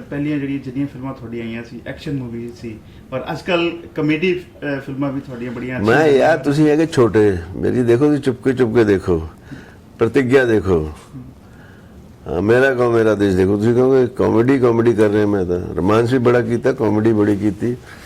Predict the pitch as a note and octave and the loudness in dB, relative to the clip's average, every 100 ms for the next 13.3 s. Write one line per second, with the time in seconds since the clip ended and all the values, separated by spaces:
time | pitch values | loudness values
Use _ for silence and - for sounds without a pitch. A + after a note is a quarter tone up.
0 | - - - A2+ A2+ A2+ G#2+ G#2+ A#2+ A#2+ | -20 -20 -10 -2 2 4 2 2 2 2
1 | A#2+ C3 A#2 A2 B2 C3+ A2 G#2+ A2+ A#2+ | 0 0 0 0 0 0 0 2 2 2
2 | A2+ G#2 F#2+ G2 G#2 G#2 G#2 G2 F#2 G2 | 2 0 0 -2 -4 -12 -10 -6 2 2
3 | A2+ A2 G2+ G#2+ F#2+ F#2 G#2 G2 G#2 - | 2 0 -2 -4 0 2 2 2 0 -2
4 | D#2+ - B1 F#2 G2 G2+ F2+ F2+ - - | -10 -8 -4 0 0 2 0 -4 -14 -20
5 | - - F#2+ F#2 G#2+ A2 G2+ A2 F#2 F#2+ | -20 -2 2 2 2 2 2 2 2 2
6 | G2 G2+ G2 G2 G2 G2+ G#2 G#2+ G#2+ G#2 | 4 4 4 2 4 2 2 2 2 0
7 | G2 F#2 E2 F2 - F2 F#2+ F#2 F#2 - | 0 -2 -4 -10 -8 -2 0 2 0 0
8 | G2+ F#2 F#2+ F#2+ F#2+ G2 - - - - | -2 2 0 0 -2 -6 -14 -20 -20 -20
9 | - - - - - - - - G#2+ C#3 | -20 -20 -20 -20 -20 -20 -20 -4 2 2
10 | D3 C3+ C3+ D3 C#3+ A#2 A#2 B2 A#2+ G2 | 2 2 2 4 2 2 2 2 2 0
11 | G#2 - F2 G#2 A2+ C3 B2 G#2 - - | -2 -4 0 2 4 2 2 -4 -8 0
12 | C3+ D3+ C#3+ C3 A#2+ B2+ A2+ A#2 A#2+ A#2 | 2 4 4 4 4 2 4 2 4 4
13 | A#2+ A#2 A2 | 4 2 0